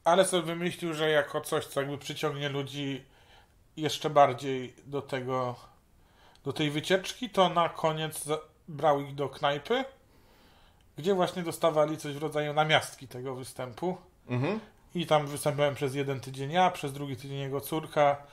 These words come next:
Speaker 1: a przez trzeci tydzień jego syn, no bo to też jest ciekawostka, że jego córka i syn jakby się trochę przeze mnie zainteresowali iluzją i jakby też,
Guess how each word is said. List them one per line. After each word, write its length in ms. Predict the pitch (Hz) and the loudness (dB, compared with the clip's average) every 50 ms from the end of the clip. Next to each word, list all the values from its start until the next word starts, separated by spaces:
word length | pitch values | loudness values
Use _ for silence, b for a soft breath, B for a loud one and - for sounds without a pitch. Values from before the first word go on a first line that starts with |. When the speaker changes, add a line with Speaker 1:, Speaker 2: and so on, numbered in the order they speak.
| B B B B B B | B B B B B B
Speaker 1:
a 100 | 139 131 | -4 -4
przez 200 | - - 151 139 | -2 -2 -4 -4
trzeci 320 | - - 147 127 - 143 131 | -2 -2 -2 -2 -2 -8 -10
tydzień 320 | - 139 135 139 143 139 | -10 -10 -8 -6 -6 -6
jego 260 | 139 135 131 135 131 123 | -6 -4 -2 -2 -2 -2
syn, 320 | - - - 190 190 185 | -2 2 2 2 2 2
no 100 | 170 156 | 0 0
bo 140 | 147 151 143 | 0 0 -2
to 120 | - 147 | -4 -4
też 180 | 135 - 143 131 | -2 -2 0 0
jest 160 | 135 123 - | 0 -2 -2
ciekawostka, 480 | - 135 - 143 135 139 131 - - 135 | -4 -2 -2 0 0 0 -2 -2 -2 -2
że 80 | 131 135 | -2 0
jego 120 | 131 131 | -2 -2
córka 360 | - - 143 131 123 - 131 131 | -2 -4 -6 -6 -2 -2 -2 -2
i 40 | 117 | -2
syn 220 | - - 139 135 | -4 -6 -6 -4
jakby 360 | 135 123 123 123 131 131 127 B B B B B B B B B | -4 -4 -4 -2 -2 -2 -4 B B B B B B B B B
się 200 | - - 143 139 139 - - - - | -4 -2 0 0 0 -4 -12 -14 -4
trochę 360 | - 143 143 - 143 139 135 - - - - | -2 0 0 2 2 2 2 0 -8 -16 -16
przeze 380 | - - - 143 139 151 147 143 | -8 0 0 2 6 6 4 4
mnie 160 | 143 143 135 | 2 0 0
zainteresowali 840 | 147 143 143 131 - 143 143 - - 147 143 143 139 135 131 131 135 | 0 0 0 -2 -2 -2 -2 -2 -4 0 0 2 2 2 0 -2 -2
iluzją 480 | 147 170 180 175 190 190 180 175 175 170 - _ _ b b b b b b b b b b b b _ _ _ | 0 0 0 2 2 2 2 0 -2 -8 -12 _ _ b b b b b b b b b b b b _ _ _
i 100 | 175 185 | -4 2
jakby 300 | 190 160 143 147 151 147 | 4 4 2 2 -2 -4
też, 400 | - - 139 123 - - - - | -2 -2 -2 -2 -2 -6 -8 -12